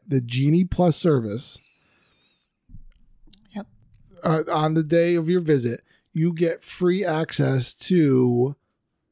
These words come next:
Speaker 1: what's called the attract-, I, now I forget the name of it
Speaker 2: Yes.
Speaker 1: exactly.
Speaker 2: It's like attractions.
Speaker 1: Yeah. So one of the things is,
Speaker 2: Attraction
Speaker 1: you, you
Speaker 2: photo
Speaker 1: know, and
Speaker 2: pass.
Speaker 1: you've seen 'em where you go on certain rides,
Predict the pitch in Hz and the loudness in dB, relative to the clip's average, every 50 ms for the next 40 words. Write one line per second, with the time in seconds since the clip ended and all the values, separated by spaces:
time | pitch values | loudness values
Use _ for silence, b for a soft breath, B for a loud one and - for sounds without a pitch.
0 | _ _ _ _ _ _ - 175 165 170 151 - - - - 160 156 156 156 143 | _ _ _ _ _ _ -10 -6 -4 -4 -4 -6 -6 -4 -2 0 0 0 -2 -2
1 | 135 135 143 147 151 151 151 147 147 147 147 147 147 143 139 143 131 - - _ | -2 -2 -2 -2 -2 -2 -2 -4 -4 -4 -4 -4 -4 -2 -2 -2 -4 -4 -8 _
2 | _ _ _ _ _ _ _ _ _ _ _ _ _ _ _ _ _ _ _ _ | _ _ _ _ _ _ _ _ _ _ _ _ _ _ _ _ _ _ _ _
3 | _ _ _ - 110 - - - - - 127 135 - - - 208 156 139 131 - | _ _ _ -6 -6 -6 -6 -6 -6 -6 -6 -6 -8 -8 -4 -2 -2 -2 -2 -4
4 | - 202 160 139 135 - - 139 139 131 127 120 131 135 123 120 170 165 127 117 | -4 -2 0 0 0 0 -2 -2 -2 -2 -2 -2 0 0 0 0 0 0 0 0
5 | 117 123 117 113 - - - - 180 - - 180 190 - 160 - - - - - | 0 -2 -2 -2 -2 -2 -4 -4 -4 -6 -8 -6 -6 -6 -8 -12 -12 -16 -20 -20
6 | - - - - - 185 185 190 196 214 220 247 202 175 156 131 120 - - - | -20 -20 -16 -12 -12 -12 -10 -6 -4 -2 -2 -2 -2 -2 -2 -4 -6 -10 -6 -2
7 | 220 170 156 151 - 202 185 180 220 240 233 208 185 165 175 170 165 160 139 151 | -2 -2 -2 -4 -8 -6 -2 0 0 2 2 0 0 0 2 2 2 2 0 0
8 | 151 170 - - 208 202 185 175 160 196 190 160 160 143 147 160 170 180 190 180 | 0 0 -2 -2 -2 -2 0 0 0 2 2 2 2 2 2 2 2 2 2 0
9 | - - - 202 180 160 151 151 165 214 b b b b b b - 175 156 160 | 0 0 0 2 2 2 0 -2 -4 -8 b b b b b b 0 0 2 2
10 | 160 156 151 143 165 165 165 165 170 156 147 151 151 151 151 139 - - 180 170 | 2 0 0 0 0 2 2 2 0 0 -2 -2 0 0 0 -2 0 0 0 0
11 | 160 151 143 135 139 143 147 151 143 135 131 131 127 135 - | 0 -2 -2 -2 -2 -2 -2 -2 -2 -2 -2 -2 -2 -4 -8